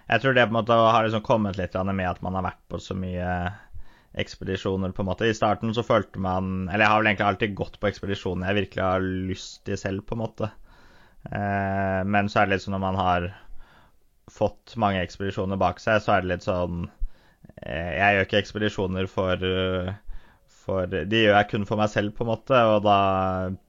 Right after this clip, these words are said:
den prioriteringen, på en måte, hele tiden. Det er på en måte de skiftene som egentlig er fine, på en måte, nesten. Eh,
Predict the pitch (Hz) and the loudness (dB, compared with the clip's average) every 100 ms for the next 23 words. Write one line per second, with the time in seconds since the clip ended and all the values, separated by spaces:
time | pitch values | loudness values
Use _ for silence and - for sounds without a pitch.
0 | _ _ - - 101 98 - 107 95 101 | _ _ -14 0 0 2 0 0 2 0
1 | 90 90 87 98 90 101 101 90 90 98 | 0 -4 -4 -6 -2 2 2 2 -2 -4
2 | 92 98 98 104 101 107 107 110 - 131 | -2 0 4 4 4 0 2 0 0 -4
3 | - - 90 - 123 98 101 95 - 101 | -4 -8 -8 -2 -2 0 0 -2 -2 -4
4 | 92 90 101 101 - 110 107 - 113 - | -4 -4 -4 -4 -6 -4 -6 -6 -10 -8
5 | - - - - _ _ - 104 101 98 | -16 -20 -20 -20 _ _ -10 -6 -4 -2
6 | 98 95 | -2 -2